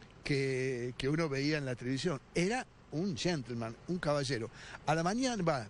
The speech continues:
cuando llegamos, que no era la mañana, pues era la tardecita, cuando llegamos, eh, miro hacia atrás y no estaba ni Alberto y la mujer, así que <laughs> quedé así como en un sueño, eh, se ve que se habían bajado antes, y es todo lo que tengo de,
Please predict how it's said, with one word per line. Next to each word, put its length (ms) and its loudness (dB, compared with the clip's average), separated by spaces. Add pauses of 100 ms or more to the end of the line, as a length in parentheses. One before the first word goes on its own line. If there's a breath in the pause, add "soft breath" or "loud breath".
cuando 180 -4
llegamos, 400 0
que 100 -6
no 60 -4
era 100 0
la 60 0
mañana, 340 -2
pues 160 -4
era 140 -2
la 60 -2
tardecita, 520 -4 (560 loud breath)
cuando 240 4
llegamos, 500 2 (380 loud breath)
eh, 140 0
miro 300 2
hacia 240 -2
atrás 560 0 (1200)
y 80 6
no 80 6
estaba 340 2
ni 120 0
Alberto 380 2
y 40 2
la 100 2
mujer, 360 2
así 180 -6
que 220 -2 (200)
<laughs> 280 -8
quedé 100 6
así 180 -4
como 240 0
en 80 2
un 140 2
sueño, 640 2 (520 loud breath)
eh, 280 2
se 160 -4
ve 60 2
que 60 -2
se 100 2
habían 160 2
bajado 420 2
antes, 360 0 (440 loud breath)
y 80 0
es 80 -2 (260)
todo 300 2
lo 160 2
que 140 -2
tengo 400 0
de, 160 2